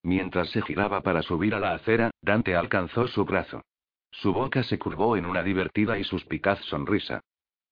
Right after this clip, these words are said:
"Siempre estás huyendo de mí, Tess".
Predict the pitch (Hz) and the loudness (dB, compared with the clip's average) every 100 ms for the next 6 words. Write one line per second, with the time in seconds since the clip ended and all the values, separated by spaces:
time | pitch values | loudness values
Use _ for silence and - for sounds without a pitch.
0 | _ _ _ - 101 110 117 110 87 - | _ _ _ -6 2 2 4 2 2 0
1 | 107 101 92 117 123 107 104 123 73 - | 0 0 0 0 0 0 2 2 0 -2
2 | - - - | -2 -2 -10